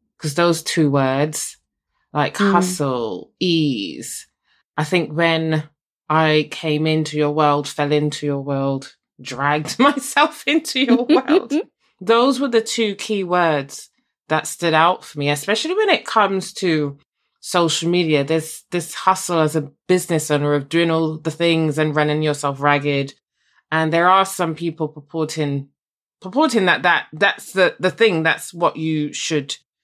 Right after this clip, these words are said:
Speaker 1: be doing. I
Speaker 2: Right.
Speaker 1: see it at least once a week and I just keep scrolling. Um, <laughs>
Speaker 2: Yeah.
Speaker 1: but that's not what we started our business for. So I'm really pleased to hear that you were able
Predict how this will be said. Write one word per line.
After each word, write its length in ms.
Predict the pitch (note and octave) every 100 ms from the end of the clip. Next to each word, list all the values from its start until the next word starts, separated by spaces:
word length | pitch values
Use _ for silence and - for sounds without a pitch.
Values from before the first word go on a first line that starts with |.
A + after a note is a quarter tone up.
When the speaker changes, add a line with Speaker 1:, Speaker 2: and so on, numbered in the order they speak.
| _ _ -
Speaker 1:
be 200 | E3 D#3+
doing. 640 | E3 G3+ C3 G#2 A#2 D3+ - _ _ _ -
I 40 | F#3
Speaker 2:
Right. 100 | A3+
Speaker 1:
see 140 | F3+ D3+
it 60 |
at 160 | G#2 A#2+
least 280 | E3+ D3+ -
once 240 | C#3 A#2+ C3
a 20 |
week 280 | C3 - -
and 180 | C3+ C#3
I 140 | C#3
just 200 | C3+ C#3
keep 200 | - C3+ -
scrolling. 440 | C3+ B2+ A2+ A2+ _ _ _ _ D#3+
Um, 260 | D#3 A3 - - -
<laughs> 460 | C4+ C#4 C#4+ D4 - - -
Speaker 2:
Yeah. 460 | E3+ G3+ E4+ E4
Speaker 1:
but 80 | F3 _ _ _ _
that's 240 | G#3+ B3+ C4
not 240 | A#3 F3+
what 260 | E3+ F3 D#3+
we 120 | D#3+
started 720 | - D#3 D3 C#3+ D3 C3+ C3 _ D3
our 180 | D3 C#3 _
business 460 | G3+ A3+ G3 C#3 -
for. 200 | D3+ C#3
So 140 | -
I'm 220 | F3 G3
really 360 | G3 A#3+ C4+ C#4
pleased 580 | C4+ - A3 G#3+ G3+ -
to 80 | E3+
hear 560 | D#3+ G3 C3 B2+ D#3+ - _ _ -
that 180 | D#3+ -
you 260 | E3 F#3 F3
were 140 | E3+
able 640 | D#3+ D#3+ D#3 D#3 D3+ D3+